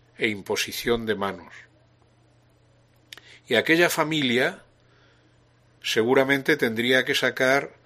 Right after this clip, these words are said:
agua para aquella gente. Tendría que abrir la puerta para que alguno entrara porque no aguantaba ya. Ah,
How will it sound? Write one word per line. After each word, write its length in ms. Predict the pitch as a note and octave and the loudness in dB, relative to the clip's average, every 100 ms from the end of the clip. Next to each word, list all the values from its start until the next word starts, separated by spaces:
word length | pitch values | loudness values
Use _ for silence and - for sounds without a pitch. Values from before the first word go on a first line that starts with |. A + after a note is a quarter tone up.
| _ _ _ _ _ _ - | _ _ _ _ _ _ 2
agua 540 | A2+ A#2+ B2+ C#3+ C#3+ | 6 6 4 2 2
para 200 | C3+ A2+ | 2 4
aquella 320 | G2 G#2 A#2 | 4 2 0
gente. 560 | A2 F#2 F2 D#2+ - - _ _ _ _ _ _ _ _ _ | -2 -4 -6 -12 -20 -20 _ _ _ _ _ _ _ _ _
Tendría 580 | - A#2+ A2+ B2+ C#3 C#3+ | 0 0 2 4 6 6
que 100 | C#3+ | 6
abrir 280 | C#3 C3+ C3 | 4 4 0
la 160 | C3 B2+ | 0 2
puerta 480 | C#3 C3 C3 C#3 | 2 2 2 0
para 300 | C3+ A#2+ A#2 | 2 4 4
que 100 | G#2+ | 2
alguno 800 | A2 G#2+ A#2 B2+ B2 B2+ B2 B2 - - - | 0 0 -2 -4 -2 -2 -2 -4 -10 -20 -8
entrara 1000 | - C3+ B2 C3+ C3+ C3+ C3 C3 C3 C3 - - - | 0 0 2 2 4 4 6 4 2 -2 -16 -20 -14
porque 320 | - A#2 A2+ | -4 -2 0
no 100 | G#2+ | 2
aguantaba 640 | A#2 A#2 A#2+ A2+ A#2+ A#2 A2 | 2 2 0 0 0 2 4
ya. 340 | A2 A2 A2 _ _ _ _ _ _ _ _ _ _ _ _ _ _ _ | 2 2 -2 _ _ _ _ _ _ _ _ _ _ _ _ _ _ _
Ah, 400 | - F#2 F#2 F2 | -6 -4 -4 -8